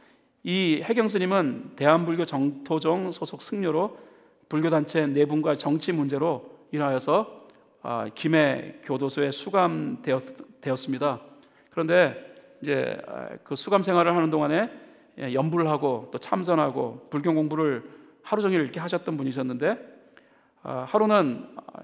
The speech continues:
이제 교도관이, 에, 불경을, 어, 이렇게 항상 이렇게 넣어주셨는데 불경 대신에 신약 성경을 넣어줬대요. 그래서 "아니, 왜 나한테 성경을 넣어주냐?" 그랬더니, 에, 그 교도관이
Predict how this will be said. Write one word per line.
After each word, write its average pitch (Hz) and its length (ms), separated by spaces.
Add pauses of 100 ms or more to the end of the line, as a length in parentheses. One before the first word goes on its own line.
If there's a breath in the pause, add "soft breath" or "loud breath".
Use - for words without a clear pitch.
(100)
이제 - 340
교도관이, 160 500
에, - 640 (360)
불경을, 165 880
어, - 60
이렇게 - 360
항상 175 300
이렇게 135 500
넣어주셨는데 139 1120
불경 151 600
대신에 135 580
신약 - 280
성경을 175 320
넣어줬대요. 131 520
그래서 139 380 (440 loud breath)
"아니, 156 440 (180)
왜 143 80
나한테 131 220
성경을 170 360
넣어주냐?" 135 420
그랬더니, 139 340
에, - 960
그 139 140
교도관이 143 580